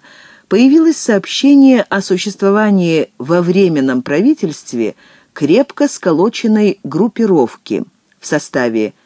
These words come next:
Керенского, Некрасова, Терещенко, Коновалова. Яковлев, первое августа тысяча девятьсот четырнадцатого,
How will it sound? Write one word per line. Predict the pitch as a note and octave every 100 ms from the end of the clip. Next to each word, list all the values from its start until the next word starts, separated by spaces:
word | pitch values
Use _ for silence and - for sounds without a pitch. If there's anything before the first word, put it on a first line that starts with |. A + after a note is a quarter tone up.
| _
Керенского, | - D3+ C3+ C#3 D3 - G#3 A#3+ C#4+ _ _ _
Некрасова, | D3+ F3 D#3 - B2+ A#2+ - F3 F#3+ C#4 - _ _ _
Терещенко, | - F3+ C3+ A#2 - G3 G#3+ - C#4 - _ _ _ _
Коновалова. | E3 G3+ A#3+ F3 G#2+ F#2 D#2+ D#2 - _ _ _ _ _ _ _ _ _ _ _ _ _ _ _
Яковлев, | - D3+ C#3 D3 B2 B2 C3 -
первое | - D3 C#3 B2+ B2
августа | E3 F#3 F3+ - - E3 D3+
тысяча | - - C3+
девятьсот | B2+ B2 D3+
четырнадцатого, | - - C3 B2 A#2 A2+ - A#2+ A2 A2